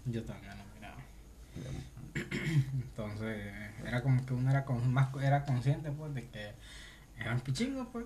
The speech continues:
Speaker 2: Sí,
Speaker 1: de que
Speaker 2: eso.
Speaker 1: no era nada real. Y sí, obviamente, uno a, a veces bromeaba, digamos eso, que yo te digo que amarré la, la toalla al cuello y salté de la segunda planta.
Speaker 2: Ujú.
Speaker 1: Pero, <clears throat> yo, o sea, ya, ya lo había hecho yo anteriormente, pero solo así jugando, pues, de
Speaker 2: Ujú.
Speaker 1: saltar de arriba.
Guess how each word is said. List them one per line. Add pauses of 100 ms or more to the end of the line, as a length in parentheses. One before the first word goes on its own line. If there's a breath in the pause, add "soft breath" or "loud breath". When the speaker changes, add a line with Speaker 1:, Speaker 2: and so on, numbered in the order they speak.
(140)
Speaker 2:
Sí,
Speaker 1:
de
que
Speaker 2:
eso.
Speaker 1:
no
era
nada
real. (720 loud breath)
Y
sí,
obviamente,
uno
a,
a
veces
bromeaba,
digamos
eso,
que
yo
te
digo
que
amarré
la, (160)
la
toalla
al
cuello
y
salté
de
la
segunda
planta.
Speaker 2:
Ujú. (600 loud breath)
Speaker 1:
Pero, (120)
<clears throat>
yo,
o
sea,
ya,
ya
lo
había
hecho
yo
anteriormente,
pero
solo
así
jugando,
pues,
de
Speaker 2:
Ujú.
Speaker 1:
saltar
de
arriba.